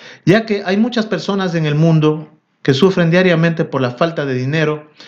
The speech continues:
ya que se encuentran ahogados por las deudas. En un mundo de consumo, en el cual la falta de educación financiera te hace una presa fácil ante un sistema que no tendrá piedad de ti durante toda una vida. Amigos,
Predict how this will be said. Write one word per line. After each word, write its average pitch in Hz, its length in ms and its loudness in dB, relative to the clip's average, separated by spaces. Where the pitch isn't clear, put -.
ya 220 140 4
que 233 100 2
se 220 120 0
encuentran 202 480 0
ahogados 165 500 -2
por 135 160 -4
las 127 160 -2
deudas. 147 500 -2
En 165 200 6
un 254 80 4
mundo 247 280 4
de 175 100 -2
consumo, 156 720 -6
en 135 160 0
el 127 180 2
cual 151 460 0
la 131 180 -6
falta 190 380 -2
de 156 80 -2
educación 139 480 -6
financiera 156 760 0
te 143 140 -2
hace 156 300 0
una 147 320 0
presa 160 300 2
fácil 175 480 -2
ante 156 260 -2
un 214 160 6
sistema 185 460 0
que 151 100 -6
no 160 220 -2
tendrá 151 420 0
piedad 127 300 0
de 127 100 0
ti 127 260 -8
durante 156 380 2
toda 156 320 -2
una 135 200 -4
vida. 117 320 -8
Amigos, 220 500 2